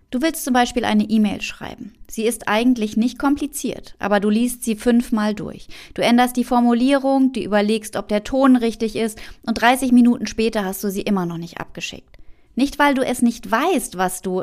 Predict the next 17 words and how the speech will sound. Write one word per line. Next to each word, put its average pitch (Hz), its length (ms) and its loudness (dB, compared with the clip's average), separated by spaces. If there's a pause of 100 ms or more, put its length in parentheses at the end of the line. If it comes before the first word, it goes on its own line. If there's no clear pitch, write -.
transportieren 214 760 0
möchtest, - 500 -10 (220)
sondern 220 480 0 (180)
weil 214 160 2
du 214 160 -2
Angst 262 400 2
hast, 233 260 -6
dass 220 140 -6
sie 220 80 -2
nicht 214 220 0
perfekt 220 420 -8
ist. - 320 -16 (300)
Oder 262 400 4 (260)
du 240 100 0
hast 269 180 2
eine 262 180 4
Idee, 254 580 0